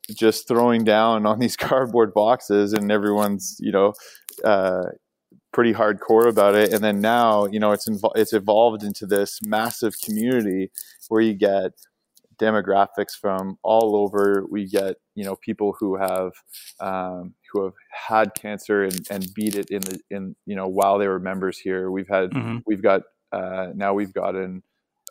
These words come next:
Speaker 1: uh, we had, call it the Prime Timers class that we continue to run virtually. And it's our sixty plus age group. And, um, you know, some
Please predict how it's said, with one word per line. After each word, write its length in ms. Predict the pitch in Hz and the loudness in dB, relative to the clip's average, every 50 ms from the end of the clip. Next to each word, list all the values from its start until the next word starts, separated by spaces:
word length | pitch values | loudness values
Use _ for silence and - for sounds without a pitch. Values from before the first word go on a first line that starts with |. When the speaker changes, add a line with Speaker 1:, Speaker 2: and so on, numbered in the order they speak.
| _ _ - | _ _ -10
Speaker 1:
uh, 120 | 95 95 | -8 -6
we 120 | 95 101 | -4 -2
had, 120 | 104 104 - | -2 -4 -2
call 200 | - - 101 101 | 0 0 0 0
it 60 | 98 | 0
the 80 | - 95 | -4 -10
Prime 300 | - - 101 104 104 95 | -6 -4 -2 -2 -2 -4
Timers 360 | - - 101 98 95 92 - | -4 -4 -4 -4 -6 -8 -10
class 380 | - - 101 95 95 92 - | -4 0 0 0 0 0 -4
that 100 | - 98 | -6 -6
we 100 | 92 95 | -6 -6
continue 460 | 95 - - 92 - - 107 101 98 90 | -8 -10 -14 -16 -10 -8 -6 -6 -4 -4
to 80 | 95 | -4
run 240 | 90 92 92 92 90 | -4 -4 -6 -6 -8
virtually. 600 | 85 95 92 92 - - 98 92 92 92 90 90 | -6 -6 -8 -6 -6 -6 -6 -4 -4 -4 -4 -4
And 100 | 90 87 | -6 -6
it's 180 | 92 92 90 - | -8 -10 -8 -6
our 100 | 101 92 | -6 -6
sixty 380 | - - - 110 - - - 101 | -6 -4 -6 -6 -6 -6 -8 -8
plus 280 | - - - - - - - 95 | -6 -6 -6 -6 -6 -4 -4 -6
age 180 | 95 90 - - | -6 -8 -10 -10
group. 320 | - 98 98 95 - - | -8 -6 -6 -6 -6 -6
And, 180 | 92 87 87 90 _ _ _ _ _ _ - | -8 -8 -8 -12 _ _ _ _ _ _ -12
um, 580 | - 98 95 92 90 90 87 87 85 82 87 90 _ _ _ _ _ _ _ | -10 -8 -6 -4 -4 -4 -4 -6 -10 -12 -16 -18 _ _ _ _ _ _ _
you 100 | - 98 | -12 -10
know, 200 | 95 92 92 90 - - | -8 -8 -8 -10 -12 -14
some 460 | - - - 101 98 98 95 95 | -10 -4 -2 -2 -2 -2 -6 -8